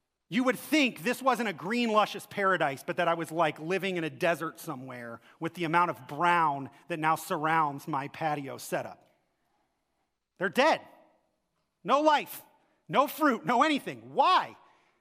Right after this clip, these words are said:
Well, we stopped attending to 'em. Summer got busy. We got distracted. We had other things.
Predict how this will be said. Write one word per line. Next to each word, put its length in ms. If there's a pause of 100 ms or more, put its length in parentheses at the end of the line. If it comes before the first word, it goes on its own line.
(560)
Well, 200 (440)
we 80
stopped 320
attending 420
to 120
'em. 180 (1300)
Summer 320
got 220
busy. 560 (260)
We 200
got 260
distracted. 880 (680)
We 100
had 100
other 280
things. 640